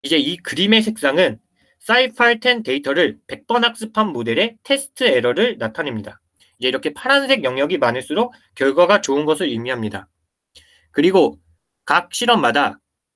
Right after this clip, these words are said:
<clears throat> 성능 상위 열 개의 하이퍼 파라미터 세팅을 이렇게 검은색 원으로 표시하였습니다. 이제 그러면 첫 번째 실험 결과를 해석해 보도록 하겠습니다. 네, 첫 번째, 아담은, 아,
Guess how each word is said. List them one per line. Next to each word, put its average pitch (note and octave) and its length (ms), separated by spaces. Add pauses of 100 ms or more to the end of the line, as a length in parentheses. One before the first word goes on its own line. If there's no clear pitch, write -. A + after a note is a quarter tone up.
(340)
<clears throat> C#3+ 300
성능 C4+ 560
상위 C#4 540
열 B2+ 240
개의 E3+ 320
하이퍼 A#3+ 380
파라미터 G3 440
세팅을 D#3+ 480
이렇게 C3 300
검은색 C#3+ 440
원으로 B2+ 300
표시하였습니다. C#3 960 (960)
이제 C#3+ 120
그러면 E3 440
첫 A3 160
번째 A#3+ 260
실험 A3+ 260
결과를 D3+ 420
해석해 A3+ 320
보도록 E3+ 320
하겠습니다. A#2 540 (540)
네, A#2+ 140
첫 A3 160
번째, F3+ 500 (380)
아담은, D3+ 560 (320)
아, A2+ 300